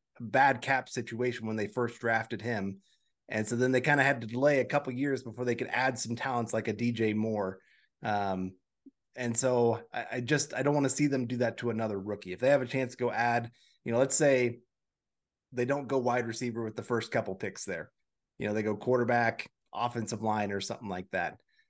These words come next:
Um, okay, go to free agency. Go get yourself an, a, a number two wide receiver to go with D J Moore. Just make sure that he has a, a true guy that he can go out there and trust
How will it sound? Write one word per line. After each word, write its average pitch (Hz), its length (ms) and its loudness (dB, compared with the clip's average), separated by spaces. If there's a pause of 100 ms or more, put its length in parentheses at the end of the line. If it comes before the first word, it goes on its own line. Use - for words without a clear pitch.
(160)
Um, 95 420 -2 (500)
okay, 123 260 2
go 131 200 4
to 135 80 -2
free 135 240 0
agency. 104 520 -4 (100)
Go 139 120 4
get 131 180 -2
yourself 120 360 0
an, 120 140 -4
a, 110 200 -2 (260)
a 120 40 -6
number 120 320 0
two 135 220 4
wide 117 240 6
receiver 107 340 -2
to 101 80 -4
go 110 140 0
with 101 120 -2
D 110 120 -2
J 104 160 2
Moore. 90 340 -4 (400)
Just 120 160 -4
make 147 220 6
sure 147 220 2
that 123 120 0
he 117 120 2
has 117 380 0
a, 110 120 -2
a 110 60 -6
true 143 300 0
guy 123 180 6
that 110 100 2
he 104 80 0
can 110 120 -4
go 113 160 0
out 107 160 0
there 104 140 -2
and 95 120 -8
trust - 480 -4